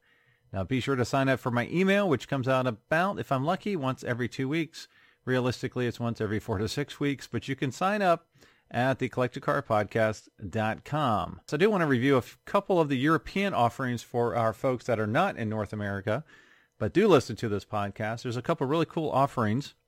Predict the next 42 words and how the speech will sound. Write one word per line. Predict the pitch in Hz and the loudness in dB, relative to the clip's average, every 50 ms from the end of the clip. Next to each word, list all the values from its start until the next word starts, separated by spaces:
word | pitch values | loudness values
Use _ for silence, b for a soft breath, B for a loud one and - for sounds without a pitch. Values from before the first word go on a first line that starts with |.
| _ - | _ -6
and | - 107 107 | -2 0 2
I | 110 110 | 2 2
will | 113 139 170 175 | 4 4 4 6
not | 165 151 123 | 4 4 4
give | - 143 131 123 | 4 2 2 2
you | 127 110 | 2 0
the | 113 110 - - | 0 -2 -2 2
estimates | 131 143 143 - - 127 104 104 101 87 - - | 4 4 4 2 -2 -4 -2 -2 -2 -4 -6 -12
because | - 104 - 113 110 104 - | -14 -8 -6 -4 -4 -4 -4
they're | - - 110 107 90 113 | -2 -2 -2 0 0 0
in | 113 110 - | -2 -2 -2
all | - 123 131 131 | -2 -2 -2 -2
types | - - - 120 117 - - | -2 -2 -4 -4 -4 -4 -8
of | - - 101 85 - | -8 -8 -8 -8 -4
different | - 110 107 - - 113 101 95 - - b b b _ _ - | -4 -6 -4 -4 -6 -6 -6 -6 -10 -18 b b b _ _ -10
denomination. | 117 107 107 110 107 101 101 107 110 98 - - - - _ _ _ - | -8 -4 -4 -2 -2 -2 0 0 -2 -2 -4 -8 -16 -18 _ _ _ -6
All | 104 98 | -2 0
right, | 101 101 101 92 | 0 0 0 0
the | 101 | 0
first | - 175 180 160 - | 2 2 2 2 4
one, | 160 156 147 | 2 2 4
which | 147 139 - - 139 | 4 2 2 2 0
is | 120 - 147 | -2 0 2
really | 190 247 240 160 - | 4 6 6 6 6
cool | - - 127 117 113 110 | 4 4 4 4 4 4
'cause | - 135 120 - - - | 2 0 -2 -2 -4 -6
it's | - 110 - 120 | -6 -6 -4 -4
a | 101 | 0
U | 107 147 151 135 | 2 4 6 6
S | 135 131 - | 4 4 2
car, | - 117 117 127 135 | 0 2 2 2 2
but | 117 107 101 - - | 2 0 -2 -2 -2
it's | 104 95 - | -6 -6 -4
in | 117 113 98 | -4 -4 -4
Sweden, | - - 151 170 151 110 110 113 113 | -4 0 2 2 4 4 4 4 2
is | - - 104 - | -2 -4 -4 -2
a | 120 | 0
nineteen | 123 127 139 127 - 131 120 | 0 2 0 2 0 -2 -2
sixty-one | - - 131 117 - - 131 120 123 123 117 | -2 -2 -6 -6 -2 -2 0 2 2 0 0
Imperial | - 113 98 - - - 147 147 147 139 135 120 | 0 -4 -6 -6 -4 0 0 2 4 4 2 2
Crown | - - - 147 143 139 139 139 - | 0 -2 -4 -2 0 0 0 0 -2
convertible. | - - 110 95 90 127 156 185 180 110 87 95 95 104 139 147 | -4 -4 -4 -2 0 0 2 2 2 2 2 2 2 0 0 -4